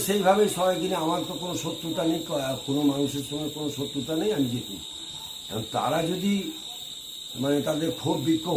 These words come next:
হয়ে থাকে, সেটা আমাকে ওইভাবে না হয়, আমাকে তিয়াত্তর চুয়াত্তর বছর আমার এখন বয়স হলে, আমি দশটা বছর বাকি আছে।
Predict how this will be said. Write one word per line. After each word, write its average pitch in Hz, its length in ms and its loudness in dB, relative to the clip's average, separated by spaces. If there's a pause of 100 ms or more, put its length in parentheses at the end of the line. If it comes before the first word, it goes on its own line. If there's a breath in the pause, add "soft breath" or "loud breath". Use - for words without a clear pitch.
হয়ে 165 220 4
থাকে, 135 220 0 (1000)
সেটা 135 220 2
আমাকে 165 360 4
ওইভাবে 165 340 4
না 160 140 4
হয়, 165 220 2
আমাকে 147 220 0 (100)
তিয়াত্তর 156 420 0
চুয়াত্তর 165 380 -4
বছর 156 200 0
আমার 156 200 -2
এখন 156 200 2
বয়স 135 220 0
হলে, 160 120 0
আমি 202 140 0
দশটা 127 300 -2
বছর 139 220 -2 (100)
বাকি 95 300 -6
আছে। - 220 -10